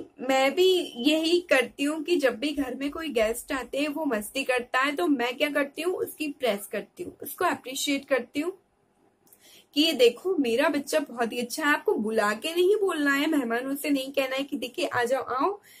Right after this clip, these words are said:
और ये देखो मेरा बच्चा बहुत ही अच्छा है, ऐसे पकड़ के नहीं बोलना है। वो side पे खेल रहा हो और आपको बात ऐसे करनी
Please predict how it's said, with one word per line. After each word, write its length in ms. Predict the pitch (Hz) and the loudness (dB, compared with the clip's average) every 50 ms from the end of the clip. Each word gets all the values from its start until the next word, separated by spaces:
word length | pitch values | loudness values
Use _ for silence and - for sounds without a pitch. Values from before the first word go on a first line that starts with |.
| - _ - | -14 _ 0
और 200 | 226 240 247 254 | 2 4 4 4
ये 60 | 269 | 2
देखो 280 | 247 277 285 285 - 370 | 2 0 -2 0 0 0
मेरा 260 | 339 302 269 269 269 | 2 2 2 2 2
बच्चा 400 | 262 262 233 - - 320 294 285 - - 214 | 2 0 0 0 -2 -2 -2 -2 -4 -10 -8
बहुत 200 | 214 247 247 240 | -2 -2 0 2
ही 80 | 269 | 2
अच्छा 220 | 269 269 - - 302 | 0 0 0 0 0
है, 80 | 294 | 0
ऐसे 100 | 285 - | 0 -2
पकड़ 380 | - - - 240 - - 262 285 | -4 -4 -4 -2 0 2 0 2
के 120 | 285 330 | 2 0
नहीं 200 | 339 349 349 349 | 4 6 6 6
बोलना 320 | 349 349 311 285 285 294 302 | 6 4 2 2 2 2 2
है। 120 | 320 349 | 0 0
वो 180 | 359 359 370 403 | 0 0 0 -2
side 360 | 403 - 320 277 269 269 - | 0 0 0 0 0 0 -2
पे 120 | - - 359 | -2 -2 -2
खेल 440 | 349 - - 247 226 254 285 311 294 | -2 -2 0 2 2 2 2 2 2
रहा 140 | 320 311 | 2 2
हो 320 | 302 302 302 302 330 370 403 - - - - - - | 2 0 -2 -2 -4 -6 -8 -10 -20 -20 -10 -2 0
और 120 | 294 339 | 2 4
आपको 440 | 349 294 247 240 - _ - 359 381 | 4 2 2 0 -2 _ -2 -2 -2
बात 500 | 349 240 185 202 202 202 226 285 285 - | -2 -2 0 0 2 2 2 0 2 2
ऐसे 300 | 269 226 233 233 - 320 | 2 2 0 0 -4 -4
करनी 320 | 285 349 320 302 294 302 | -2 0 2 2 2 2